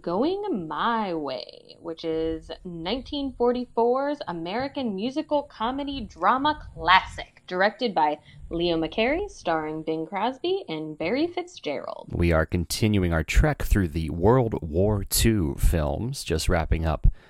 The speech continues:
Speaker 2: Casablanca last week, and now we're into another one that doesn't focus on the war, but life at home. What is life like on the home front?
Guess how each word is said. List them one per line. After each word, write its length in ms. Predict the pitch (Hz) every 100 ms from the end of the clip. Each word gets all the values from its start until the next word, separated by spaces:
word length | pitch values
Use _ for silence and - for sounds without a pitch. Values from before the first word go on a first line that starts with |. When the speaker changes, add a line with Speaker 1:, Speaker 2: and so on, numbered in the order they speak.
| _ _ -
Speaker 2:
Casablanca 880 | 90 85 - 78 87 95 - 82
last 420 | 78 85 92 - 95
week, 340 | 104 156 - - - - -
and 220 | 80 73
now 220 | 76 98
we're 160 | 98 80
into 680 | 85 87 87 92 87 85 -
another 320 | 90 156 180
one 260 | 156 147 160
that 220 | 107 85 _ _ -
doesn't 360 | - 180 117 -
focus 400 | 90 82 82 -
on 140 | 80
the 80 | 73
war, 400 | 78 107 123 127
but 340 | 104 - - -
life 540 | 85 98 131 - - - _ _ -
at 220 | 104 139
home. 540 | 110 78 71 67 - - - - - - -
What 240 | 80 101
is 180 | 113 -
life 300 | 87 107 -
like 340 | 92 117 - - - _ -
on 180 | 71 73
the 80 |
home 280 | 71 87 92
front? 380 | 85 78 55